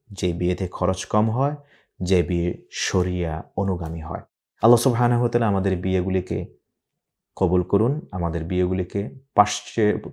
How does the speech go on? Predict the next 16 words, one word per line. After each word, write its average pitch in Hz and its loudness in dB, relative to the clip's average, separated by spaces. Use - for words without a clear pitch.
পশ্চিমা 117 2
এবং 101 2
পাশ্চাত্যের 92 -2
যাবতীয় 90 -2
সংস্কৃতি, - -8
অপসংস্কৃতি 92 0
মুক্ত 85 -4
রেখে 104 0
শরিয়ার 123 4
দৃষ্টিকোণ 90 -2
থেকে, 104 2
তার 85 0
সারাউন্ডিংসে 85 -2
থেকে 113 -6
বিয়ের 90 -2
অনুষ্ঠান 82 -8